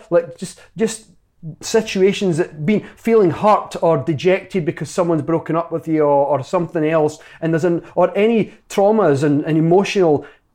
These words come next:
challenges and issues that anyone has, at a whole spectrum. Fifteen minutes a day, writing just what happened, how you felt about it then,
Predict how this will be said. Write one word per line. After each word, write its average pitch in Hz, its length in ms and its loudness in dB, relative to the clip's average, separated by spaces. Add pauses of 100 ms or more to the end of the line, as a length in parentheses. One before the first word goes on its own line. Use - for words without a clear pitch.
(120)
challenges 190 540 0
and 165 100 2
issues 170 380 -2
that 170 120 -2
anyone 180 340 0
has, 151 360 -2
at 160 80 -4
a 160 60 -6
whole 190 180 -2
spectrum. 180 580 -4 (680)
Fifteen 240 460 -2
minutes 208 280 0
a 180 60 2
day, 175 260 2 (100)
writing 226 480 2 (100)
just 233 380 -2
what 240 200 -2
happened, 190 480 0 (380)
how 254 260 2
you 240 240 2
felt 226 500 0
about 202 220 2
it 175 100 -2
then, 175 380 2